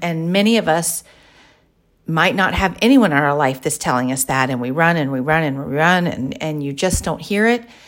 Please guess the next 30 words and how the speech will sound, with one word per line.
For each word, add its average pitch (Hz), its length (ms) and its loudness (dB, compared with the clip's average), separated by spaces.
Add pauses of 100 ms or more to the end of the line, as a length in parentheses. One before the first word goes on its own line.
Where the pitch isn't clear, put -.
(320)
Um, 147 540 -4 (440)
but 180 200 -2
you 190 80 -2
do. 170 380 0 (260)
And 151 380 0
I 156 80 2
think 175 240 -2
when 170 140 -2
we 160 120 -4
walk 165 320 0
this - 240 -6
world, 208 460 4
we 165 100 -2
walk 151 240 -4
this - 240 -6
earth, 214 420 0 (540)
like, 180 180 -2
we 233 120 2
get 247 220 0
caught 214 380 2
up 185 380 4 (300)
in, 160 400 -2
um, 151 400 -2
especially 202 640 -4
these 180 300 -4
days, 165 540 2
uh, 165 420 -2 (280)
like, 165 260 -4
looking 185 400 0
for 175 500 2